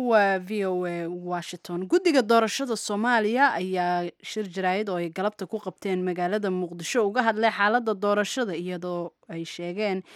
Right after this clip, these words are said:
in la go'aamiyey in Muqdisho lagu qabto doorashada xubnaha matalaya Somaliland iyo beesha Banaadirga.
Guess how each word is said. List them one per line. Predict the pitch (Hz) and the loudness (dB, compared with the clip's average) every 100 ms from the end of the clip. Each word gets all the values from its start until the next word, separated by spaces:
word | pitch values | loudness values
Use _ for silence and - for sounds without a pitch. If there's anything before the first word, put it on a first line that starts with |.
| - _ 262 | -20 _ 4
in | 294 | 6
la | 226 | 6
go'aamiyey | 175 - 180 185 190 220 185 | 4 0 0 2 2 0 0
in | 185 | -2
Muqdisho | 165 160 - 202 | -4 -8 -8 -6
lagu | 175 185 | -6 -6
qabto | 185 170 - | -8 -10 -8
doorashada | 185 180 170 - 208 185 | -4 -4 -4 -4 -4 -6
xubnaha | 190 226 214 | -4 -2 -2
matalaya | 202 190 - 220 208 196 | -2 -4 -4 -4 -4 -4
Somaliland | - 175 196 202 196 196 185 | -6 -4 -2 -2 -2 -2 -4
iyo | 180 160 | -6 -8
beesha | 175 175 170 | -8 -8 -8
Banaadirga. | 165 160 165 - 160 - | -8 -8 -8 -12 -14 -16